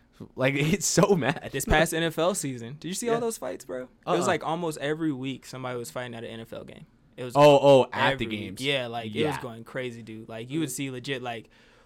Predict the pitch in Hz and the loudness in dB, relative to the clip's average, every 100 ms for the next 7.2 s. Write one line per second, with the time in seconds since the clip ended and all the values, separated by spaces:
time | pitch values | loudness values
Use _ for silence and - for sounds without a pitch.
0 | _ - 160 156 147 - 156 156 156 143 | _ 0 2 2 0 -4 -2 0 -2 -4
1 | 135 - 127 123 123 - 147 147 139 131 | -6 -6 -8 -10 -12 -6 -4 -4 -4 -6
2 | 131 139 147 135 117 120 135 117 127 156 | -6 -8 -6 -6 -6 -10 -8 -8 -2 -2
3 | 123 156 147 143 117 117 117 117 117 175 | -2 0 0 0 -6 -10 -10 -10 -4 -2
4 | - - - - 202 - _ - 135 117 | -2 -6 -12 -8 -8 -8 _ -8 -4 -4
5 | - 120 135 135 120 110 98 _ - 143 | -6 -2 4 4 4 0 -6 _ 2 6
6 | 156 131 - 139 110 98 - 113 98 - | 6 4 0 0 0 -4 -6 -4 -4 -6
7 | 95 | -8